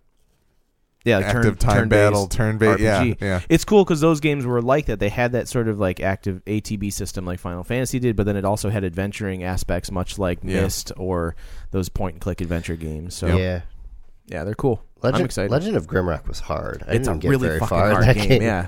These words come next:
Speaker 2: Hmm.
Speaker 1: it's cool though. It's like it, every, every playthrough seemed different 'cause it, I think it's all randomly generated.
Speaker 3: Yeah.
Speaker 1: Like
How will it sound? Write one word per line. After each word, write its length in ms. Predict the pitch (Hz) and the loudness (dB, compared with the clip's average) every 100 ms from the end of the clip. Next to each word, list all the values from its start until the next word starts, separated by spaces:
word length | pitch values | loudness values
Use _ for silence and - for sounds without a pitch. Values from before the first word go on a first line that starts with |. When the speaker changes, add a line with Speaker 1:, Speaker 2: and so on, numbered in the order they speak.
| - | -6
Speaker 2:
Hmm. 80 | 123 | -4
Speaker 1:
it's 120 | 131 | -4
cool 280 | - 196 180 | 2 6 8
though. 180 | 135 107 | 6 4
It's 140 | 107 | 2
like 160 | 123 120 - | 0 -2 -2
it, 220 | 131 - - - - | -4 -4 -14 -20 -2
every, 460 | 117 131 143 135 127 | 0 2 4 4 2
every 180 | 120 135 | 2 0
playthrough 460 | - 127 120 110 | 0 0 0 -4
seemed 360 | - 107 98 87 | -4 -4 -6 -2
different 380 | 104 - 90 95 - - | -2 -2 -6 -6 -16 -6
'cause 140 | 117 101 | 0 0
it, 120 | 92 | 0
I 80 | 98 | -2
think 140 | 101 | -2
it's 100 | 98 | -2
all 140 | 98 | -2
randomly 340 | 92 98 98 92 | 0 -2 -4 -4
generated. 380 | 95 104 92 85 | -2 -2 -2 -2
Speaker 3:
Yeah. 160 | 76 90 | -2 -2
Speaker 1:
Like 160 | 92 | -4